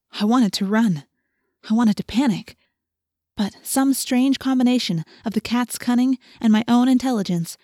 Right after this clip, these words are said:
came together and saved me. I didn't so much as flick a whisker. If I had, I would have been dead. I knew that for a fact. If I'd reacted like I'd understood,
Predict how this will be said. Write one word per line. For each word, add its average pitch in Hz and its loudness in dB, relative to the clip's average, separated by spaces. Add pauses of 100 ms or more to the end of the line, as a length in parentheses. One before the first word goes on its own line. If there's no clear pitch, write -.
(260)
came 233 4
together 208 -2
and 226 2
saved 220 -2
me. 165 -6 (720)
I 240 2
didn't 240 2
so 240 0
much 226 0
as 208 -4
flick 247 -4
a 247 0
whisker. 220 -2 (800)
If 208 -6
I 190 -2
had, 196 -2 (160)
I 208 -4
would 202 0
have 185 -6
been 190 0
dead. 185 -4 (520)
I 214 -2
knew 226 6
that 208 0
for 196 -4
a 180 -4
fact. - -6 (800)
If 226 -2
I'd 233 0
reacted 269 -2
like 190 -2
I'd 208 -2
understood, 214 -2